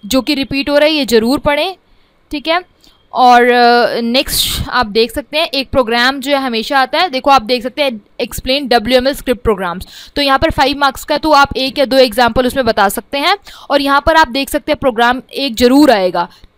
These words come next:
अब next आप देख सकते हैं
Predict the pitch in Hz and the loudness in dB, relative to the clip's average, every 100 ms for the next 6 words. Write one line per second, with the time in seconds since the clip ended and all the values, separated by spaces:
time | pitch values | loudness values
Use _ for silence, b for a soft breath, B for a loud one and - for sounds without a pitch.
0 | _ _ _ _ _ _ _ _ b b | _ _ _ _ _ _ _ _ b b
1 | b b - 285 277 254 330 - 370 359 | b b -4 -4 -2 -2 -2 2 0 2
2 | 320 - 320 330 339 | -4 -4 -8 -4 -4